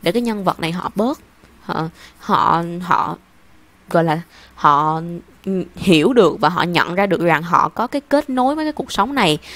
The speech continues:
không phải chỉ bởi những cái mối quan hệ đã tan vỡ mà còn bởi những cái mối quan hệ hiện tại, ờ, hoặc là bởi gia đình của họ. Ví dụ như, ờ, cái người này họ bị đứt cái kết nối thực tại á, là do họ bị phản bội trong tình cảm nè, họ bị, ờ, công việc không có ổn định nè,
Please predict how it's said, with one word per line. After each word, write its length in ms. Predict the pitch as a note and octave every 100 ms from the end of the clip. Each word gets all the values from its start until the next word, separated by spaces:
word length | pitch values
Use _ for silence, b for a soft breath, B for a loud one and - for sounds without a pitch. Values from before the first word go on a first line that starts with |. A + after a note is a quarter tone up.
| B -
không 220 | C4 A#3+
phải 200 | - F3+
chỉ 180 | F3 F3
bởi 220 | D#3 F3+
những 120 | F3+
cái 100 | A#3
mối 100 | C4+
quan 120 | C4
hệ 160 | G3+ D3
đã 100 | G3
tan 280 | - G3+ F#3
vỡ 220 | C3+ -
mà 100 | A3+
còn 300 | - E3 D3
bởi 180 | D3 F#3
những 200 | F#3+ F3+
cái 100 | A#3
mối 120 | B3+
quan 100 | A#3
hệ 120 | G3
hiện 260 | E3+ D#3+ E3+
tại, 300 | C#3+ - D#3 - B B B B B B _ -
ờ, 280 | F#3+ F#3+ F#3+
hoặc 180 | G3+
là 80 | F3
bởi 320 | D#3+ C3+ G3
gia 200 | A3+ C4+
đình 220 | B3 F#3+ D#3
của 100 | G#3+
họ. 260 | F#3 D3+ B B B -
Ví 120 | C#4
dụ 140 | G3+
như, 320 | F#3+ A3 G#3+
ờ, 300 | G#3+ G#3 G#3 G#3
cái 100 | A#3
người 140 | C4+ F3+
này 120 | E3+
họ 140 | F3+
bị 100 | F3+
đứt 220 | F#3 D#4+ - - -
cái 80 | -
kết 220 | C#4+ D#4
nối 160 | C4+ D4+
thực 220 | - -
tại 260 | - - F3
á, 120 | B3
là 80 | A3
do 220 | E3+ G3
họ 420 | G3 E3 D#3 D#3+ - B B -
bị 100 | E3
phản 280 | - D#3+
bội 220 | A3+ - E3
trong 180 | G#3
tình 160 | G3 D#3+
cảm 320 | - - A#3
nè, 120 | B3+
họ 220 | E3+ F3 E3
bị, 340 | D#3+ A3 D#3+
ờ, 120 | F3 F3 B B
công 180 | A3+ A3+
việc 140 | G3+
không 180 | - A3+
có 60 | B3
ổn 200 | D3 E3+
định 220 | G#3 D3+
nè, 120 | F3+